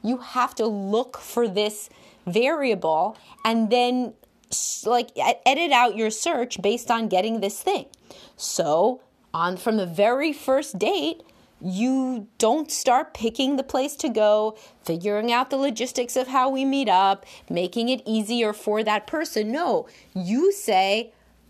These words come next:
"I like Italian," and then let them find an Italian restaurant. Say, "I can't really go far from home because I have to get up early," and see if they come to you. If they don't come to you, don't go to them.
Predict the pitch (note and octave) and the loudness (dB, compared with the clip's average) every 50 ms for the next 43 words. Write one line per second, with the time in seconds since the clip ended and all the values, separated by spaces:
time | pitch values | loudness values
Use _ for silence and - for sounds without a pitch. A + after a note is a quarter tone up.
0 | _ _ _ _ _ _ _ _ _ _ _ - - A#3+ D#4+ D#4 D4+ C4+ A#3 A3 | _ _ _ _ _ _ _ _ _ _ _ -4 0 2 2 2 2 2 4 2
1 | A#3 A#3 - - - B3 F#3 F3 E3 C#3 D2+ - - - _ _ _ - G#3 A#3 | 2 2 -2 -4 2 2 4 4 2 0 -6 -12 -16 -18 _ _ _ -4 -2 0
2 | A#3 C4 C4+ A3+ F#3+ B3 - - E4+ D#4+ D#4+ - E4 D4+ E4 E4+ F4 E4+ F4 - | 2 0 0 2 0 0 0 0 -2 -4 0 0 0 0 0 -2 -4 -4 -2 0
3 | E4+ D#4+ F4+ F#4 F#4 G4 G#4+ A4 G#4 - - D#3 - - - - - _ _ _ | 0 0 0 0 -2 -2 -4 -4 -4 -6 -6 -6 -8 -8 -14 -20 -20 _ _ _
4 | _ _ _ _ - - - - F3 F3 F#3+ G3+ G#3 G#3+ A#3+ A#3 - _ _ _ | _ _ _ _ -12 -10 -2 0 2 4 4 4 2 2 0 -2 -6 _ _ _
5 | _ - F3 F3 F#3 F#3+ G3 G3+ G#3 A3+ G#3 - - - C#4 A#3+ B3+ - - C4+ | _ -2 -2 2 2 2 2 2 0 -2 -4 -8 -4 -2 0 0 0 -2 -2 -2
6 | C#4 C#4+ D4 D4 C#4+ C#4+ A#3+ - - - A3+ C4 C#4 D#4 - F4 D4 - - - | -2 -2 -2 -2 -4 -4 -6 -10 -12 -4 0 0 0 2 0 0 0 0 0 -2
7 | D#4 E4+ G4 G#4 F4 B3+ F#3+ E3+ F3 - G3+ F#3+ F#3 G3+ G3 G#3 A3 G#3+ - C4 | -4 -4 -4 -4 -4 -4 -4 -4 -4 -2 -2 0 0 0 0 0 0 0 -2 -4
8 | A3+ C4+ C#4+ D#4 D#4 - G#3+ E3+ C3+ G#2+ A2 - - - - - - - _ A3+ | -2 0 -2 -2 -2 -2 -4 -4 -2 -4 -8 -10 -10 -16 -20 -20 -20 -8 _ -4
9 | A3+ A3 - - - E3 E3 F#3 - - A3+ A3+ A3 - F#3+ F#3 G#3+ - - B3+ | -4 -4 -4 -6 -6 -2 -2 -2 0 -2 -2 -2 -2 -4 -4 -4 -2 -4 -4 -2
10 | A#3+ D#4 F4+ D#4+ - - - - - F#3 - A3 G#3+ F#3 A3 A#3 D4+ A4 - - | -2 0 -2 -2 -4 -6 -8 -10 -6 -2 -2 -2 -2 0 -2 -2 -2 -4 -4 -4
11 | C#4+ B3 B3+ B3 A3 G#3 G3+ A#3 C4 A3 A3 D3 E3 G#3 A3 - B3+ D#4 D#4+ D#4+ | -4 -4 -4 -4 -4 -4 -2 -4 -2 -2 0 0 0 -2 -2 -2 -2 -2 -2 -2
12 | G4+ B4 D4 F3+ - - - | -2 -2 -2 -4 -6 -10 -18